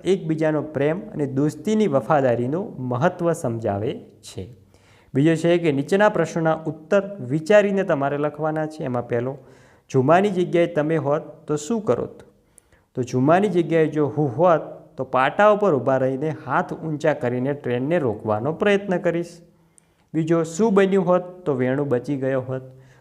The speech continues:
તો પેલા બે યુવાન મિત્રોએ જો વેણુના ફસાયેલા પગને બહાર કાઢવામાં મદદ કરી હોત અથવા તો ફાટકવાળાએ સિગ્નલ ફેરવ્યું હોત તો વેણુ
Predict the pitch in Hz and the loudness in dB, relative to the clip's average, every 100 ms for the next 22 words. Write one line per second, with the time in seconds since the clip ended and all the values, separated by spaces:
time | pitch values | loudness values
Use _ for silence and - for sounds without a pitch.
0 | _ 127 151 156 156 147 185 196 175 160 | _ -2 2 4 4 4 2 4 2 2
1 | 156 143 139 151 160 156 156 147 202 190 | 2 0 -2 2 2 2 -2 2 4 4
2 | 165 165 165 165 165 127 - 180 190 190 | 2 0 2 0 0 -6 0 4 4 4
3 | 143 147 151 123 110 - 185 143 123 131 | 0 0 -2 -4 -4 2 2 4 2 2
4 | 131 131 117 143 180 - 120 113 135 156 | 0 0 -2 0 -2 -2 -4 -2 2 2
5 | - - - - _ _ _ _ _ _ | 0 -10 -20 -20 _ _ _ _ _ _
6 | _ _ _ - 135 165 185 190 196 - | _ _ _ -10 -6 2 2 4 -2 0
7 | 147 196 165 147 151 147 - 147 165 202 | 0 0 2 2 2 0 -4 -4 2 4
8 | 196 160 147 139 135 131 156 151 - 120 | 4 0 0 -2 -2 0 -2 -2 -6 -2
9 | 117 123 202 | -2 -2 -4